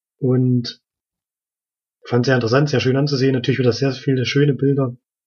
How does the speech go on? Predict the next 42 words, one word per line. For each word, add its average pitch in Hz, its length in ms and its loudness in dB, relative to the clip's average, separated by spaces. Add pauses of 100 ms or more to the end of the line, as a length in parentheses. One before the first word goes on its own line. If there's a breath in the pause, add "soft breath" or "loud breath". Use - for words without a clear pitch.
(500)
die 123 80 -4
er 120 60 -2
gezeigt 120 420 -4
hat. 120 300 -6 (480)
Auch 117 240 -6
wieder 120 180 2
viele 120 480 -2 (460)
Begegnungen 143 500 2
auf 123 140 0
der 117 160 0
Reise, 135 220 2
die 123 80 0
er 120 40 2
gehabt 123 320 -2
hat. 117 300 -4 (640 soft breath)
Leute, 120 240 2
die 120 100 -2
ihn 117 80 0
aufgenommen 131 460 -2
haben, 127 340 -2 (500 loud breath)
bei - 60 -20
denen 117 140 2
er 113 60 4
übernachten 123 340 0
durfte, 120 280 0
bei 113 120 -2
denen 110 120 -2
er 117 80 -2
essen 131 160 -4
durfte, 120 320 -2
egal 117 260 0
in 117 80 0
welchen 117 220 0
Ländern. 123 480 -2 (640)
Also 113 220 -2
diese 117 220 -2
Hilfsbereitschaft 117 720 0 (120)
findet 123 200 0
man 113 440 -2 (600)
doch 127 180 -4
irgendwie 123 320 -2
überall. 123 540 0